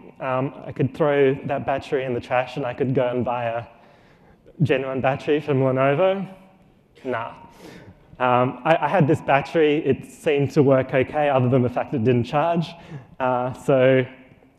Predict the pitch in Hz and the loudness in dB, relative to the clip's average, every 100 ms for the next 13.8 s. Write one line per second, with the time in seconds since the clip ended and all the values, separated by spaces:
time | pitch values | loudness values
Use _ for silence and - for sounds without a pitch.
0 | - 143 139 120 117 127 127 143 139 117 | -6 -2 -2 -2 -2 0 0 2 4 2
1 | - 127 139 - - _ - 170 151 156 | 2 -8 -10 -16 -20 _ -8 0 0 0
2 | - - 139 135 175 180 - 190 165 156 | -4 -18 -18 -6 -4 -6 -8 -4 2 4
3 | 180 190 - - - - _ _ _ - | 4 0 -10 -20 -20 -20 _ _ _ -2
4 | - 151 147 185 147 165 156 156 - - | 0 0 4 6 8 8 6 2 -16 -20
5 | _ _ - _ - 131 127 - - 156 | _ _ -20 _ -4 -2 -2 -6 0 0
6 | 139 - 160 143 143 135 - - - _ | 0 2 4 6 4 2 -4 -20 -20 _
7 | _ _ _ - 151 139 - 185 185 - | _ _ _ -6 -6 -6 -4 -4 -4 -16
8 | - 143 131 139 127 - - - _ _ | -2 2 6 4 2 -8 -20 -20 _ _
9 | - 156 147 127 123 127 156 165 170 156 | -14 -8 -4 0 0 2 0 0 -2 0
10 | 143 143 143 147 139 135 139 - 156 139 | 2 2 2 2 2 2 2 2 0 0
11 | 143 143 143 143 156 143 139 - - 165 | -2 -2 -2 -4 -2 -4 -4 -8 -10 -2
12 | 151 143 180 156 147 170 156 165 151 156 | -2 0 2 4 4 2 0 2 2 2
13 | 143 135 135 - - 139 131 | 0 -2 -4 -6 -10 -8 -8